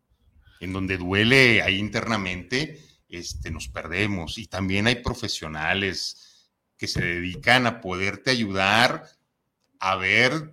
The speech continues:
de dónde viene ese dolor para poderlo aliviar de, desde la raíz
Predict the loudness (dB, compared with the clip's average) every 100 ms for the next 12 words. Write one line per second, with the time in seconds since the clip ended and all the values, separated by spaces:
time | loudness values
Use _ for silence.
0 | -14 -6 -4 -2 -2 -2 0 -2 0 -2
1 | -2 -2 -2 -2 0 -2 -2 -2 -2 -4
2 | -10 -6 -4 -2 0 0 -4 -18 _ _
3 | _ _ _ _ _ -20 -14 -10 -8 -8
4 | -8 -2 -2 -2 -6 -10 -10 -12 -14 -8
5 | -6 -6 -8 -12